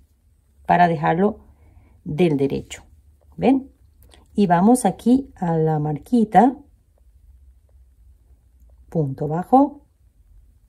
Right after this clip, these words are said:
punto bajo, y aquí vamos a continuar en punto bajo hasta encontrarnos con el inicio, que está aquí. Bueno, aquí les llego al inicio. Voy a poner una marquita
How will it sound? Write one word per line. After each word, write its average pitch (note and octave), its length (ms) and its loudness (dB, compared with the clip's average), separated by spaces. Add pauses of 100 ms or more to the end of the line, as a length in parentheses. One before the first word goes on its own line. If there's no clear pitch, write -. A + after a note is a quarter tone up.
(760)
punto C4 340 0
bajo, C#3+ 480 -6
y A#3+ 160 0
aquí G#3 200 -2
vamos F3 300 -4
a G3 60 0
continuar E3 460 -2
en F3+ 120 -2
punto F3 300 -6
bajo G3 420 0 (600)
hasta F3+ 280 -2
encontrarnos F#3+ 720 2
con D#3+ 200 0
el D3+ 120 -2
inicio, C#3+ 460 -8 (260)
que E3 120 -2
está D#3 240 -4
aquí. - 320 -14 (1400)
Bueno, - 260 -12
aquí - 240 -6
les G3 180 -2
llego F#3+ 220 0
al F#3 80 0
inicio. F3+ 400 -2
Voy G3 140 -2
a A3 60 -2
poner F3 200 -4
una F3+ 100 0
marquita F3 600 -4